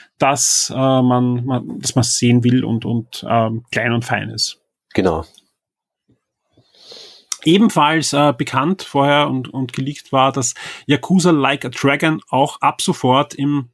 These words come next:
Speaker 1: Xbox Game Pass ist, damit jedes Yakuza-Spiel,
Speaker 2: <laughs>
Speaker 1: das man so spielen will, das ist jetzt das ganz Neue,
Speaker 2: Genau.
Speaker 1: das ja auch ein anderes, äh, Kampfsystem hat und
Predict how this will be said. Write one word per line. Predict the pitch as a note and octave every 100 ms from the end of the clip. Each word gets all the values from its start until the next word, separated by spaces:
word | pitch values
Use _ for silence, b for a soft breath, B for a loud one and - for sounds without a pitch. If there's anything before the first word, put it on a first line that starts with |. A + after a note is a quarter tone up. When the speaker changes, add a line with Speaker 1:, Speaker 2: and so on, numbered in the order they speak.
| _
Speaker 1:
Xbox | C#3 - D3+ - -
Game | D3 F#3+
Pass | D#3 B2+ E3+
ist, | D#3 -
damit | C#3 D3 - -
jedes | A#2+ C3+ C3 -
Yakuza-Spiel, | B2+ B2 C#3 C3+ A#2+ - B2 B2
Speaker 2:
<laughs> | A#2 - - G2 A2+ -
Speaker 1:
das | B2
man | C#3
so | C#3+
spielen | - D#3+ D3+ C3
will, | D3
das | F3 F#3
ist |
jetzt | C#3+ -
das | -
ganz | C3 C3+ C3
Neue, | A2+ B2+
Speaker 2:
Genau. | G2+
Speaker 1:
das | F#2+ -
ja | C3
auch | B2 C3+
ein |
anderes, | C3+ B2+ C3+ C3 -
äh, | A#2+ A#2+ A#2 - - _
Kampfsystem | - C#3+ C#3+ - C3 C#3 C3+ B2
hat | B2 B2 -
und | A#2 -